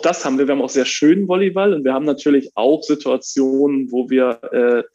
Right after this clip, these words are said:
direkt mit dem ersten Angriff den Punkt machen. Auch das gibt's natürlich. Ähm,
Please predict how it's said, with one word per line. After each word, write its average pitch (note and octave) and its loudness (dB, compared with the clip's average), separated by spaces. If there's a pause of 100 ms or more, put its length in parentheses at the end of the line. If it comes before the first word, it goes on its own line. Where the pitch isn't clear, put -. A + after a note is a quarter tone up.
(1120)
direkt C4+ 0
mit C#3+ -2
dem B2 -4
ersten C3 -6
Angriff A#2+ -2
den A2 -6
Punkt B2 -8
machen. A2+ -12
Auch - -10
das - -12
gibt's - -16
natürlich. - -14
Ähm, G2+ -10